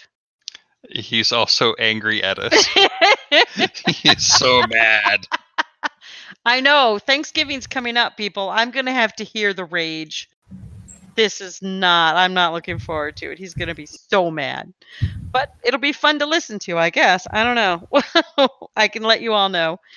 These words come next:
Speaker 2: Uh, but thank you again, and we will, um, see you guys next week. All my listeners that listen to this recap, I can't imagine why anybody does, but you do.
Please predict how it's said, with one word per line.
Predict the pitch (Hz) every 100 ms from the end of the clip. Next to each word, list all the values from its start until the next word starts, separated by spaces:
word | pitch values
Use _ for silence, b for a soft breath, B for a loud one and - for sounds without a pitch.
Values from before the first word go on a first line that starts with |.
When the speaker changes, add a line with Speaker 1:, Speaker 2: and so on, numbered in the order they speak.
| B _ _ _ _ 214
Speaker 2:
Uh, | 214 214
but | 214 220
thank | 277 294 277
you | 285
again, | 277 262 254 254
and | - 208 196 196 196 -
we | 208 214
will, | 214 202 196 196 190 190 -
um, | 190 180 170 175 185
see | 190 - 233
you | 214
guys | 208 180 170 170 196
next | 180 - -
week. | 214 254 302 -
All | -
my | 185 185
listeners | 240 - 247 247 240 262 -
that | - -
listen | 233 247 - 254
to | 240
this | 247 -
recap, | 254 247 269 247 -
I |
can't | - 202 196
imagine | 185 190 190
why | 190 185
anybody | 190 185 185 -
does, | 311 330 320 - -
but | -
you | 196 190
do. | - 370 381